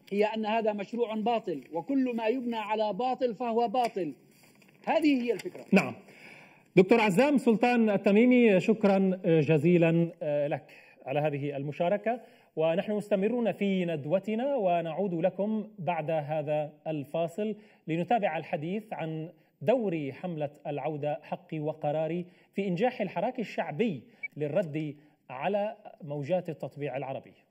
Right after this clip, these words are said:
Speaker 2: فابقوا. أهلا بكم في الجزء الأخير من ندوة قناة الحوار في ذكرى نكسة سبعة وستين. نتحدث عن ذكرى النكسة وعن دور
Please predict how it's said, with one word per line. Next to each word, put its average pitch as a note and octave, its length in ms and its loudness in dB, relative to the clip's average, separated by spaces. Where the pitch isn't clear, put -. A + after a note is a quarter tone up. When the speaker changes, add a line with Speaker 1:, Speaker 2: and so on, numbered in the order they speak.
Speaker 2:
فابقوا. - 280 -2
أهلا A#3 500 4
بكم A#3+ 560 0
في G#3 120 -2
الجزء F#3 420 -4
الأخير F#3 640 -2
من E3 240 -4
ندوة D3+ 240 -6
قناة D3+ 340 -6
الحوار D#3+ 480 -4
في D3+ 220 -10
ذكرى D3 420 -6
نكسة C#3+ 380 -12
سبعة C3 380 -10
وستين. C#3 640 -8
نتحدث D3+ 540 -10
عن C#3+ 180 -8
ذكرى D3+ 260 -10
النكسة D#3+ 440 -6
وعن D#3+ 540 -6
دور D#3+ 420 -4